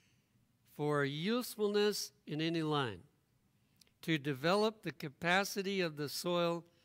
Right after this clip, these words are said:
requires thought and intelligence.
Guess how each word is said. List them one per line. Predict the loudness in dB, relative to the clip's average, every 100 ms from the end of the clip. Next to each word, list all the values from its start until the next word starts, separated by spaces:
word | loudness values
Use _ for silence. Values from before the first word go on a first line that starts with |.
| _ _ _ _ _ -10
requires | -10 -10 -6 2 4 6 4 0 -4 -10 -14 _ _ -4
thought | 2 2 2 -2 _ _ _ _ _ _ _ -4
and | 0 2 2 -2 -6 -12 _ _ -8
intelligence. | -6 -4 -2 0 2 0 -4 -8 -12 -20 -20